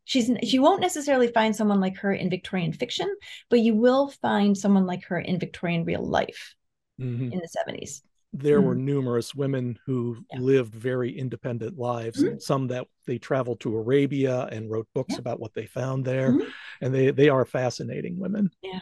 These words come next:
Speaker 2: Absolutely. Are we gonna see, uh, Michael and Belinda again in another, in another book later?
Speaker 1: You know, I, I'm really hoping so. My, I haven't heard yet back from my publisher. I think that probably will depend on how these two books do.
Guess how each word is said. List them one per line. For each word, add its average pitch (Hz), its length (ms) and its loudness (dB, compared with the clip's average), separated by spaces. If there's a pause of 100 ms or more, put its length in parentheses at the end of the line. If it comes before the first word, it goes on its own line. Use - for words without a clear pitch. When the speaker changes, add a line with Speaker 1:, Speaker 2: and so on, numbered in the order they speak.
(120)
Speaker 2:
Absolutely. 117 560 -4 (280)
Are 151 100 6
we 147 100 8
gonna 151 260 8
see, 160 500 0
uh, 139 240 0
Michael 143 320 0
and 147 80 -2
Belinda 147 300 0
again 151 420 0 (140)
in 156 140 -4
another, 147 440 -2
in 156 160 -2
another 143 240 -2
book 170 280 -6 (180)
later? 208 420 -2
Speaker 1:
You 269 80 4
know, 262 160 4 (200)
I, - 200 2
I'm 294 160 6
really 339 240 4
hoping 240 400 2
so. 262 580 2
My, 220 320 2
I - 80 -2
haven't 226 360 -2
heard 202 260 0
yet 190 220 0 (240)
back 202 180 2
from 196 160 2
my 190 140 4
publisher. 196 540 -2
I 196 80 4
think 190 200 0
that 196 120 -4
probably 190 300 0
will 185 160 2
depend 190 340 0
on 185 140 0
how 180 380 0
these 175 240 -6
two 180 140 -2
books 175 280 -6
do. 175 300 -4